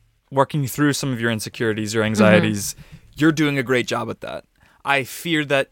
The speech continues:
Speaker 1: your husband's rump is that of a horse,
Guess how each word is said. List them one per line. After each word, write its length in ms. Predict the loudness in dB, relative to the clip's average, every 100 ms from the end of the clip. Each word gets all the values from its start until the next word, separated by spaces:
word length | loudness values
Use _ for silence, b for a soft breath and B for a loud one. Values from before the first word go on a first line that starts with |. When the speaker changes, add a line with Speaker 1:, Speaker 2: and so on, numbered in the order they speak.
| -4
Speaker 1:
your 160 | -2
husband's 540 | 0 0 -2 -4 -4 -4
rump 380 | 2 2 2 0
is 180 | -2
that 200 | 0 2
of 140 | 2 0
a 80 | -6
horse, 500 | -8 -8 -6 -8